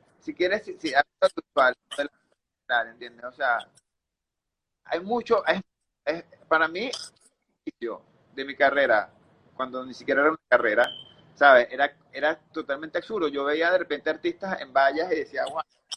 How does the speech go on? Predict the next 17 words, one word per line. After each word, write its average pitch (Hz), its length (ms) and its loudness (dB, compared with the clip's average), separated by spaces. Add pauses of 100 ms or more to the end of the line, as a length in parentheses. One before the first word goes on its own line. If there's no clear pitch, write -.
(460)
algo 151 200 -10
ese 151 120 -16
tipo. 120 380 -20 (300)
Yo - 80 -20
quiero 151 140 -8
hacer 147 160 -10
un 147 60 -18
video 147 260 4
de 156 160 10
él", 135 100 -2
y 135 60 -2
aquí, - 240 -8 (600)
con 127 140 -8 (200)
teléfono, - 280 -2 (1000)
¿me 98 60 -18
entiendes? 107 460 -8 (560)
¿sabes? 123 380 6